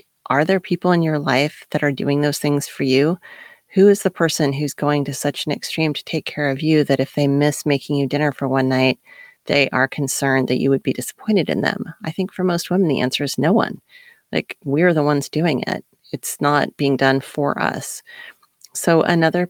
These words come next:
part of the equation is to ask, Where's your support? How do you feel comfortable asking for it? And how much of what you're doing is also, in a shadow sense, just being extremely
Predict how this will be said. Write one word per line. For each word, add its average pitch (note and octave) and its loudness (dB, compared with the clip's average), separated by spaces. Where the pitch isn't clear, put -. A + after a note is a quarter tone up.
part F#3+ -4
of D#3 -4
the D3+ -4
equation E3 -2
is - -4
to - -10
ask, - -8
Where's F3 -2
your G#3+ -6
support? E3+ -2
How - -4
do E3 0
you F3+ 0
feel F#3 -2
comfortable - -4
asking C#3 -2
for C3+ 0
it? C3+ 2
And D3 2
how F#3+ 2
much E3 2
of D#3+ 0
what - -2
you're D3 -2
doing F3 2
is D#3+ -2
also, F#3 0
in F#3 4
a E3+ 2
shadow E3 2
sense, - -4
just - -4
being D#3+ 2
extremely C#3+ -2